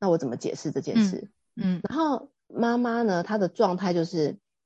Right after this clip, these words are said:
Speaker 1: 她一直觉得我跟你原本没有，我现在重新重拾这个亲子，应该是重新我们好，好起来的关键。可是怎么不但好不起来，而且小孩对我充满了怨怼。
Speaker 2: 嗯。
Speaker 1: 然后我真的好想要脱口而出说，“是你爸对不起我。”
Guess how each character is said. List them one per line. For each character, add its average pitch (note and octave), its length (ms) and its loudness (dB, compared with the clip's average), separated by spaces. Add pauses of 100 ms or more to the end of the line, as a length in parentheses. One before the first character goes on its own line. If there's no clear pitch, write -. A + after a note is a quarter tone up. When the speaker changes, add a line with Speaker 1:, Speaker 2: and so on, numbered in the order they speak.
(200)
Speaker 1:
她 C#4 180 2
一 C#4+ 180 6
直 D#3+ 140 0
觉 D#3 180 4
得 D3+ 160 2
我 D3 80 2
跟 A#3 180 4
你 F#3 100 4
原 D#3 160 2
本 D#3+ 140 0
没 D3 140 0
有， D#3 160 -2
我 D#3+ 160 2
现 A3 120 -2
在 G#3 140 2
重 F3 320 -2
新 G3 220 0
重 E3+ 320 -4
拾 C#3+ 180 -4
这 F3 80 0
个 D#3+ 100 4
亲 D#3+ 280 -2
子， G2 240 -4
应 F#3 120 -4
该 F#3 160 0
是 F#3 60 -2
重 F3 180 -4
新 E3+ 140 -6
我 D3 60 -2
们 - 100 -6
好， - 240 -8 (160)
好 E3 120 -4
起 - 140 -8
来 - 120 -6
的 - 240 -10 (180)
关 D3 240 -4
键。 - 260 -2 (600)
可 E3 140 -2
是 A3 340 2 (640)
怎 D#3 120 2
么 E3+ 100 6
不 F#3 140 2
但 B3 160 6
好 D#3 160 2
不 G3 120 4
起 D#3 200 0
来， C3 60 0
而 D#3 60 0
且 F#3 100 4
小 D3+ 140 -6
孩 C3+ 120 0
对 F#3 120 4
我 D3+ 80 6
充 F3+ 200 -2
满 D3 80 -2
了 D#3+ 80 -2
怨 D#3 200 4
怼。 - 300 -4 (240)
Speaker 2:
嗯。 G3+ 240 0
Speaker 1:
然 A3+ 100 2
后 C#4+ 60 4
我 G3+ 80 6
真 C#4 160 8
的 A#3+ 80 6
好 G3+ 160 4
想 D#3+ 180 0
要 G3+ 60 -2
脱 G#3+ 220 6
口 E3+ 200 0
而 D3+ 60 2
出 G3+ 160 2
说 G3 160 0
，“是 C4+ 100 -4
你 D#3+ 140 2
爸 G3+ 160 2
对 A3+ 80 4
不 A3 80 2
起 F#3+ 180 0
我。” E3 240 0